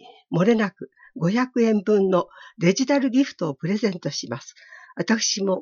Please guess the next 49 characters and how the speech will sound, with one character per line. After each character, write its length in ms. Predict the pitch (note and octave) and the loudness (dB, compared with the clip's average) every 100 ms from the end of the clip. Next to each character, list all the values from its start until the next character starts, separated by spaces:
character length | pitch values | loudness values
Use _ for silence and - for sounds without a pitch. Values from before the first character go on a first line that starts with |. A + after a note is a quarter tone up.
| - | 0
健 200 | A#3+ B3 | 2 2
康 140 | A#3+ G#3+ | 2 2
の 140 | G#3+ | 0
た 160 | G#3+ F#3 | -2 -4
め、 180 | F3 - _ _ - - - | -4 -6 _ _ -20 -10 -2
毎 240 | F#3 A#3 | 2 4
日 300 | A3 G3 - | 4 0 -2
ウ 60 | F#3 | 0
ォ 180 | B3+ C4+ | 2 0
ー 40 | |
キ 140 | - E3+ | 0 0
ン 40 | |
グ 60 | D3+ | 0
を 60 | |
し 80 | - | -4
て 160 | - F3+ | 0 2
い 100 | D#3+ | 2
ま 120 | F3 | -2
す 140 | - | -6
が、 160 | D3 - - - - | -8 -8 -14 -18 -6
爽 220 | G3+ B3 | -2 2
や 140 | C#4 A#3 | 2 0
か 140 | F#3+ | -2
な 120 | E3 | -4
季 100 | - | -6
節 340 | - E3+ - C#3 | -2 -4 -2 -8
に 160 | D3+ | -4
ぜ 100 | D3+ | -2
ひ 220 | G#3 - - _ _ | -2 -4 -12 _ _
健 180 | G#3+ G#3 | 2 2
康、 400 | G3+ - F3+ E3 - _ _ _ - - | 2 -4 -4 -4 -8 _ _ _ -14 2
健 100 | C4+ | 4
や 140 | A#3 F#3+ | 4 2
か 160 | F3 | -4
で 260 | C#3+ - - - _ - | -2 -2 -4 -20 _ -8
幸 520 | - A3+ B3+ A#3 A#3 | -2 0 2 0 -2
せ 320 | - G3 - _ _ _ | 0 -2 -2 _ _ _
な 180 | G#3+ G#3 | 0 0
生 240 | - A#3+ B3 | 2 0 2
活 320 | A3+ A3+ A#3 | -2 0 0
を 80 | G#3+ | 2
始 240 | G#3+ G#3+ | 0 0
め 120 | G#3 | 2
て 140 | G3+ G3 | 2 2
み 140 | G3 | 4
ま 120 | G3 | 2
せ 180 | - G3 | 0 -2
ん 80 | D#3+ | 0
か？ 280 | G#3 D#4 | 0 0